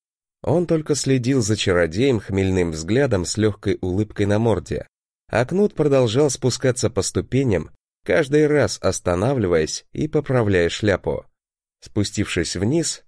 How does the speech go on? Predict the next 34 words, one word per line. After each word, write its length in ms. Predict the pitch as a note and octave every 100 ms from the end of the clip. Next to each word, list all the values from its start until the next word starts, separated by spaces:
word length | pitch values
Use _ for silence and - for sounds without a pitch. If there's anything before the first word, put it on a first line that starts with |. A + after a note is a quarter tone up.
| _ -
он 220 | D3+ D#3
задержал 520 | C#3 C3+ B2 A2+ A#2+
взгляд 420 | F2+ F2 G2+ F#2+
на 100 | F#2
Тигриде, 680 | - F2+ G#2 D#3 A2 E2+ - - - -
но 180 | F#3+ F#3+
тот 260 | F#3+ F#3
продолжал 540 | - A2+ A2 F#2 A#2+ G#2+
с 120 | -
улыбкой 460 | G2 C3 C3+ D#3 C#3
за 200 | G2 F#2
ним 220 | F2 E2
наблюдать. 680 | E2+ F#2+ G2+ F2 D2+ - _ _ _ _ _ _ -
"Нет, 600 | - E2+ F2+ E2+ E2+ -
ты 200 | - -
не 160 | C3 C3
уйдёшь, 680 | B2 A2 A#2+ C3+ G2+ - - - - -
у 120 | C3+
тебя 300 | C3 C#3 C#3+
слишком 480 | - C3+ C3 C3+ C3+
маленькие 760 | C#3 D#3 A#2 E2+ - F2+ F#2
яйца", 600 | F#2+ A2 E2 - - - - _
подумал 380 | F2+ E2+ F2 E2+
я. 320 | F2 D#2 - _ _ _ _ _ _
Кнут 280 | - F3+ -
пошёл 320 | D#3+ - C#3
к 100 | B2+
выходу, 380 | D3 D#3+ F#2+ E2
косясь 440 | - F2+ G2+ F#2
на 100 | F#2
Хавира, 600 | - F2+ F#2 D#3 B2 D#2 -
а 120 | - F#2
тот 240 | D3+ D#3
молчал. 640 | D#3+ D#3+ - F2+ - -